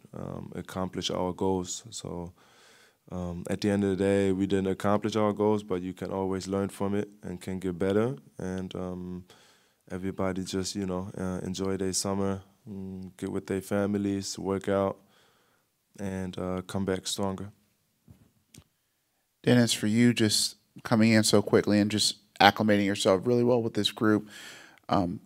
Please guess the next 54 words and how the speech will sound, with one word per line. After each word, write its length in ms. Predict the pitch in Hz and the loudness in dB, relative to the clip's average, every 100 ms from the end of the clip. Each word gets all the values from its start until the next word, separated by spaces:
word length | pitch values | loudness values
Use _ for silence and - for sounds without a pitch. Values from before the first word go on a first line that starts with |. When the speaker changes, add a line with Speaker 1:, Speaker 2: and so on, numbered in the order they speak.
| _ | _
Speaker 2:
how 200 | - 208 | 8 8
do 120 | 113 | 8
you 160 | 131 113 | 6 4
see 220 | - 120 | 4 4
this 160 | 110 - | 4 4
team 220 | 120 110 | 0 0
growing 420 | 110 113 110 107 | 4 6 8 6
even 220 | 110 101 | 4 4
more 240 | 107 113 104 | 6 6 6
with 160 | 101 | 6
you 100 | 110 | 4
being 300 | 104 120 110 | 4 2 0
here, 200 | 110 107 | -2 -2
hopefully 340 | 107 120 - 110 | 2 2 2 2
for 140 | 104 | 2
a 40 | |
full 240 | 101 117 107 | 2 4 4
season, 420 | - 113 101 101 | 4 2 2 4
just 260 | 107 101 - - - _ | 4 4 2 -10 -20 _
getting 220 | 135 123 | 10 12
that 200 | 120 110 | 10 6
chemistry 360 | - 120 - 110 | 4 0 0 2
going 320 | 117 110 110 | 6 6 6
and 80 | 107 | 2
just 140 | 113 | 2
seeing 200 | 120 117 | 0 0
how, 440 | 104 117 110 110 107 - - - - | 4 8 10 10 6 -8 -20 -20 -4
you 100 | 113 | 2
know, 240 | 95 98 - - | 2 0 0 12
guys 200 | 127 117 | 12 12
responded 340 | - 123 113 | 4 2 4
well 160 | 113 113 | 6 6
to 60 | |
you 100 | 113 | 6
being 200 | 113 127 | 6 6
a 60 | 120 | 6
point 260 | - 104 | 4 2
guard, 280 | 113 113 113 | 8 10 10
but 120 | 110 | 8
also 300 | 107 110 - | 8 8 6
you 180 | 110 113 | 2 2
responding 420 | 110 - 110 104 | 2 4 6 6
well 160 | 107 107 | 6 4
to 120 | 104 | 4
knowing 240 | 110 101 101 | 2 2 6
them 180 | 107 98 | 4 4
a 20 | |
little 160 | 104 | 2
bit 140 | - - | 0 -2
more? 280 | - - 135 - - - - _ _ _ _ _ | -2 -4 -6 -14 -20 -20 -20 _ _ _ _ _
Speaker 1:
Yeah, 140 | 80 104 | -8 -8
I 40 | |
think, 360 | - 120 107 110 | -2 0 0 0
um, 640 | 104 104 104 101 98 95 | 2 2 0 -2 -4 -6